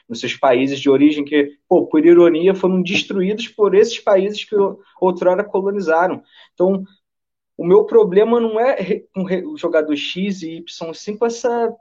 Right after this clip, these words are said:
porra, ideia maquiavélica, bizarra,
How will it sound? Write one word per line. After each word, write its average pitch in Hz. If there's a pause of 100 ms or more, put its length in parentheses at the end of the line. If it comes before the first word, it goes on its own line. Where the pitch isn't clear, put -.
(140)
porra, 214
ideia 175
maquiavélica, 202
bizarra, 175